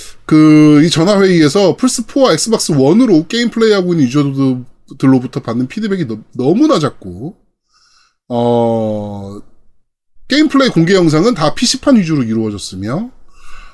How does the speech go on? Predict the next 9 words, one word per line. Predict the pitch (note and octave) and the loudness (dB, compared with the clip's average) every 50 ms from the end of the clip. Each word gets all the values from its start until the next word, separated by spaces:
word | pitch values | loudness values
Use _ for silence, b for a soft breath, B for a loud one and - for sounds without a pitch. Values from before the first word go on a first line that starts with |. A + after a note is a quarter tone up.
| b - | b -12
어, | A#2 G#2+ - | -10 -8 -6
개발하는데 | - - C#3+ A#3+ - G#3 G3 F#3 F3+ E3+ D#3 C#3+ C3+ B2+ A#2+ A#2+ B2 - - D3+ D3 D3 D#3 C#3+ | -2 -2 0 2 2 4 4 4 4 4 4 4 4 2 0 -2 -4 -4 -2 -2 -2 0 -2 -2
너무 | G#2+ G#2+ G#2+ C#3 G3+ A#3+ | -2 0 0 2 2 2
빠듯하게 | - - A#3+ A3 G#3 F#3+ - - D#3+ D3 C3+ A#2 | 0 0 0 0 0 -2 -4 -4 -4 -2 -4 -4
진행이 | - - B2 A#2+ A2+ A2 | -4 -4 -4 -4 -4 -4
되다 | G#2 G#2 G2 G2+ G2 | -4 -6 -6 -6 -8
보니 | F2 F2+ F#2 G2+ C3+ C3+ A2 F#2 | -8 -8 -8 -8 -6 -6 -8 -8
출시 | - - - C#4 - - C#4 | -8 -6 -6 -4 -4 -4 -6
전날에야 | - - B2+ C#3+ F3 A3+ C4+ C#4+ C4+ A#3+ F#3 F#3 G#3 A3+ | -6 -2 0 2 2 4 4 4 4 2 2 2 2 0